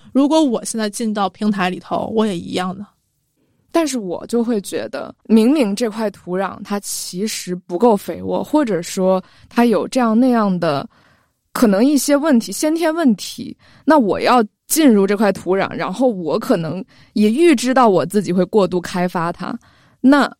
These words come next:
Speaker 2: 怎么说呢？如果这片土地就被我过度开发了的话，我不会觉得我自己毫无责任，我还是会觉得，那我来的时候，我就觉得啊，我要靠这个东西赚钱，然后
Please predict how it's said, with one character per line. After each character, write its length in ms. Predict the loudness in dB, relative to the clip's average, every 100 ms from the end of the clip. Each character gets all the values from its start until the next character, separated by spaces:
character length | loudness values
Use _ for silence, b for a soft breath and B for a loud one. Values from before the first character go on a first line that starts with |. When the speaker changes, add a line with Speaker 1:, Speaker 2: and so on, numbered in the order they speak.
| _ _
Speaker 2:
怎 120 | -2
么 80 | -2
说 260 | 2 2 4
呢？ 200 | 2 -2 -4
如 200 | -2 2
果 160 | 2
这 140 | 2 0
片 260 | -2 -4
土 240 | -6 -8 -6
地 220 | -4 -4
就 80 | -2
被 160 | 0 0
我 140 | -2
过 160 | -4 -4
度 120 | -4
开 240 | -6 -6
发 180 | -4 -4
了 100 | -4
的 80 | -6
话， 180 | -8 -4
我 160 | 2 2
不 120 | 2
会 160 | 2 2
觉 180 | 0 0
得 80 |
我 100 | -2
自 100 | -2
己 100 | -6
毫 200 | -6 -4
无 140 | 0 0
责 200 | -2 -6
任， 120 | -8 b b -6
我 80 |
还 140 | 0 2
是 80 | 4
会 160 | 2
觉 240 | 0 -2 -2
得， 160 | -4 b b b
那 100 | 2
我 140 | 4 4
来 180 | 2 2
的 120 | 0
时 220 | 0 -6
候， 300 | -4 -4 -4 b b
我 140 | 2 4
就 100 | 4
觉 160 | 4
得 80 | 4
啊， 160 | 2 0 0
我 120 | 2
要 140 | 2
靠 200 | 2 0
这 80 | 2
个 80 | 0
东 160 | 2
西 80 | 0
赚 220 | 0 -2
钱， 340 | -4 -8 -10 -8
然 180 | -6 -4
后 340 | 2 4 2